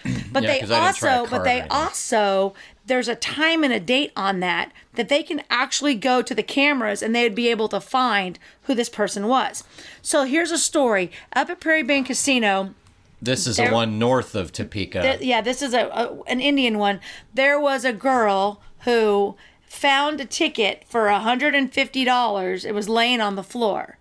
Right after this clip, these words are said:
Speaker 2: Hundred fifty dollars. She went to the cash cage, or she went over and she, not the cash cage, or she went and she cashed it out and she took the hundred fifty dollars. Well,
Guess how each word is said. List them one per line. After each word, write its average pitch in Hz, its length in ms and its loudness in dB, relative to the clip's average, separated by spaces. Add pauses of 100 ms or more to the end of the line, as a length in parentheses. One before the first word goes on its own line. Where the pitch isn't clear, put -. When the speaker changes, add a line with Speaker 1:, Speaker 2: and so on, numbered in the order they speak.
Speaker 2:
Hundred 311 300 0
fifty 285 180 -2
dollars. - 460 -2 (320)
She - 180 -2
went 247 200 2
to 320 60 0
the 302 60 0
cash 320 400 0
cage, 233 520 0
or 202 260 -8
she 226 160 -4
went 240 180 2
over 254 220 0
and 240 120 0
she, - 180 -4
not 226 200 -2
the 190 80 -10
cash 196 300 -4
cage, 202 280 0
or 190 200 -4 (240)
she - 120 -2
went 392 220 0
and 285 100 2
she 233 120 -2
cashed 254 360 0
it 254 60 -4
out 254 140 2
and 247 100 -6
she - 80 -8
took 226 140 -6
the 247 100 -4
hundred 220 300 0
fifty 208 240 -2
dollars. - 580 -2 (460)
Well, 233 520 0